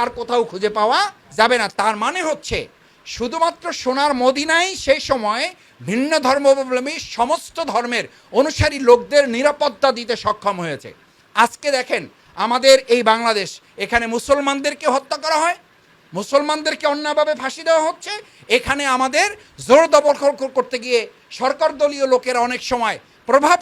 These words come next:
খাটিয়ে আপনাদের, আমাদের অনেকের জমি, বাড়ি, দোকান, ব্যবসা প্রতিষ্ঠান দখল করে নিচ্ছে না, নিচ্ছে না, নিচ্ছে না, নিচ্ছে না। এবং এই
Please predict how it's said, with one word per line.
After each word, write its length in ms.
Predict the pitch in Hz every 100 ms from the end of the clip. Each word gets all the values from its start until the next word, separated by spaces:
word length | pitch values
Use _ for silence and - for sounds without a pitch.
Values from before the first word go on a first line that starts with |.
| 294
খাটিয়ে 320 | 269 269 190 - _ _ 214
আপনাদের, 380 | - 262 269 254 233 214
আমাদের 280 | 247 247 226 214
অনেকের 340 | 254 254 226 151 _ - 139
জমি, 260 | 233 254 226 202
বাড়ি, 240 | 240 254 196 214
দোকান, 260 | 226 233 220
ব্যবসা 220 | 214 226 240
প্রতিষ্ঠান 300 | 240 226 233 208
দখল 180 | 220 240 240
করে 120 | 247 240
নিচ্ছে 200 | 247 285 269
না, 60 | 247
নিচ্ছে 220 | 240 214 147
না, 60 | 220 - - - - 185 - - 185
নিচ্ছে 240 | 254 302 302
না, 60 | 311
নিচ্ছে 240 | 294 - 277
না। 60 | 180 107 _ _ - 196
এবং 260 | 233 277 302 294
এই 100 | 285